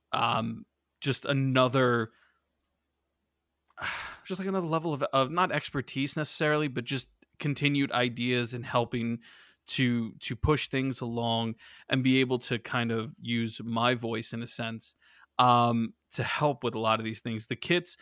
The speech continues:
in particular, the neurodivergent kit was really one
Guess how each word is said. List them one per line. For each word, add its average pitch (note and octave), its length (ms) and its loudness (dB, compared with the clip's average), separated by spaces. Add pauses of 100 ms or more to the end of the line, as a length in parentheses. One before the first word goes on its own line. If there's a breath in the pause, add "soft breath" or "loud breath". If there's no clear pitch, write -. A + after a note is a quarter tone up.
(200 soft breath)
in D3 120 -2
particular, E3 600 -2
the C3+ 80 0
neurodivergent B2+ 880 0
kit D3+ 340 -2
was A#2 600 0 (140)
really B2+ 460 0
one A#2+ 680 -2